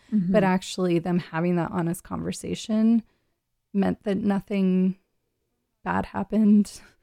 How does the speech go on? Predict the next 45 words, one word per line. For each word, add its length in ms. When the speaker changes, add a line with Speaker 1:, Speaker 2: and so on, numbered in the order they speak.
Speaker 1:
No. 340
Speaker 2:
You 140
know, 200
and, 260
like, 240
they 140
were 120
able 360
to, 200
like, 460
work 220
through 200
what 140
that 180
was 160
about 580
Speaker 1:
Yeah. 240
Speaker 2:
and, 220
like, 320
know, 640
you 180
know, 200
I, 140
I 40
mean, 200
who 100
knows 320
if 80
something 260
actually 320
happened, 260
but 100
at 60
least 220
she 100
didn't 120
know 140
<laughs> 0
about 160
it. 240
But, 120
like, 300
it, 280
it's 300
like, 440